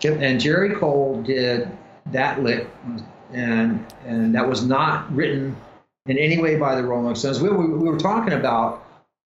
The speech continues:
Speaker 2: music piracy
Speaker 1: Right.
Speaker 2: lawsuits.
Speaker 1: Right,
Speaker 2: And,
Speaker 1: lawsuits.
Speaker 2: yeah,
Speaker 1: That's right. We
Speaker 2: and
Speaker 1: were talking about
Speaker 2: how
Speaker 1: the whole Ed Sheeran thing.
Speaker 2: Right. How, you know, how do you judge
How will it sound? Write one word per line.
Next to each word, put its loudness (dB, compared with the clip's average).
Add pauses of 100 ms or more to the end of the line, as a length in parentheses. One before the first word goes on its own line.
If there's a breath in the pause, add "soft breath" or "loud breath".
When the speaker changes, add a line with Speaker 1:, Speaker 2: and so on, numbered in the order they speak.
(380)
Speaker 2:
music 0
piracy -2 (180)
Speaker 1:
Right. 2
Speaker 2:
lawsuits. -4 (120)
Speaker 1:
Right, -2
Speaker 2:
And, -4
Speaker 1:
lawsuits. -2
Speaker 2:
yeah, 2
Speaker 1:
That's 2
right. 2
We 2
Speaker 2:
and 4
Speaker 1:
were 2
talking 2
about 2
Speaker 2:
how 0
Speaker 1:
the 0
whole 0
Ed 0
Sheeran 0
thing. -2
Speaker 2:
Right. -2
How, -2
you 0
know, 0
how 0
do 2
you 0
judge -2